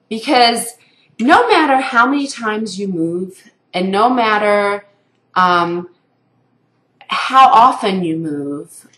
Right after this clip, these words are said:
uh, and no matter how many times you might have visited the place that you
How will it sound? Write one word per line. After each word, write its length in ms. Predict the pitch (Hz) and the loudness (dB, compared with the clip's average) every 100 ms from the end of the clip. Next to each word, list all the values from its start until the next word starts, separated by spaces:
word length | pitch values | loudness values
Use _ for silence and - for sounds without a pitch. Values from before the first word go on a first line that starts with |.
| _ _ _ - | _ _ _ -6
uh, 360 | 185 180 170 - | -2 0 -2 -2
and 360 | 190 190 185 | -4 -2 -4
no 120 | 202 254 | -2 0
matter 240 | 294 285 | 2 0
how 160 | 294 311 | 0 0
many 140 | 359 | 0
times 260 | 349 311 269 | 0 0 -2
you 80 | 254 | 0
might 160 | 240 | 0
have 140 | 240 180 | 0 -2
visited 440 | 226 226 196 180 | -6 -4 -6 -6
the 60 | 180 | -10
place 400 | - 185 180 - | -6 -4 -4 -10
that 200 | 170 - | -12 -8
you 380 | 175 160 160 | -2 0 0